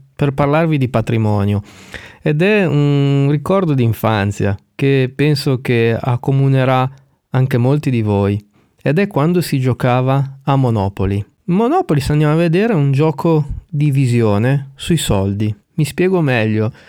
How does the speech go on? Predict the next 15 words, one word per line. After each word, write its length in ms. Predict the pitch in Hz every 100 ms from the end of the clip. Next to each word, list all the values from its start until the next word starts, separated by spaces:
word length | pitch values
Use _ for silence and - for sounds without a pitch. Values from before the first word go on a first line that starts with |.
| - - -
Eh, 220 | 160 147
quante 320 | 147 254 - 381
volte 340 | 117 113 123
vi 100 | 120
è 80 | 107
capitato 680 | - 151 170 - 104 107 107
di 80 | 123
iniziare 480 | 143 139 - 131
a 60 | 98
giocare 380 | 107 107 143 120
a 40 |
Monopoly 680 | 107 107 107 107 135 147 151 151 _ - _
e 160 | 135
vi 160 | 147 135
concentravate 1500 | 139 143 135 - 143 135 135 127 120 120 120 - 143 131 135